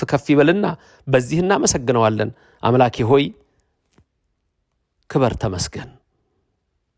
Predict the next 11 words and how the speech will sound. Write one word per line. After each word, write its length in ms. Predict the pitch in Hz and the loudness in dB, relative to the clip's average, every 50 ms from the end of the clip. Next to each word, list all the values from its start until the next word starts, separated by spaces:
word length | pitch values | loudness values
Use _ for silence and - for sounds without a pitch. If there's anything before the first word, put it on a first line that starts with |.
| _ _ _ | _ _ _
ስምህ 240 | - - 147 147 139 131 | -2 0 2 4 6 6
ለዘላለም 520 | 135 123 123 113 104 104 107 110 113 110 101 - _ _ _ _ _ _ _ _ _ _ _ 131 | 4 4 4 2 2 2 0 0 -2 -2 -4 -8 _ _ _ _ _ _ _ _ _ _ _ 0
ምስጉን 340 | 123 110 - - 113 92 | 0 0 0 -2 -2 -2
ይሁን። 240 | 87 82 85 85 95 - - _ _ _ _ _ _ _ _ _ _ _ _ _ _ _ _ _ _ _ _ _ _ _ _ _ _ _ _ _ _ - | -2 -4 -6 -10 -12 -14 -20 _ _ _ _ _ _ _ _ _ _ _ _ _ _ _ _ _ _ _ _ _ _ _ _ _ _ _ _ _ _ 0
ከኔ 140 | 131 127 127 120 | 2 4 4 4
ባሪያህ 320 | 117 113 120 131 147 143 143 151 - - _ _ _ _ _ _ _ _ _ _ _ _ _ _ _ _ - | 4 4 4 2 2 0 -2 -8 -10 -12 _ _ _ _ _ _ _ _ _ _ _ _ _ _ _ _ -4
ፊትህን 300 | - 127 - 196 208 220 | 0 2 4 4 4 2
አትሰውር፣ 440 | 220 - - - 113 101 - - - - _ _ _ _ _ _ _ _ _ _ _ _ _ _ _ _ _ _ _ _ _ | 2 0 0 0 0 0 -2 -8 -12 -16 _ _ _ _ _ _ _ _ _ _ _ _ _ _ _ _ _ _ _ _ _
ተጨንቄያለሁና 840 | - 131 - - 139 135 123 - - 139 139 135 139 156 165 190 208 196 | -6 -4 0 2 2 2 2 2 0 0 4 4 4 4 4 4 2 2
ፈጥነህ 300 | - - - 240 254 240 | 0 0 0 0 0 2
አድምጠኝ። 380 | 247 208 170 135 - - 87 | 2 2 2 0 0 -2 -4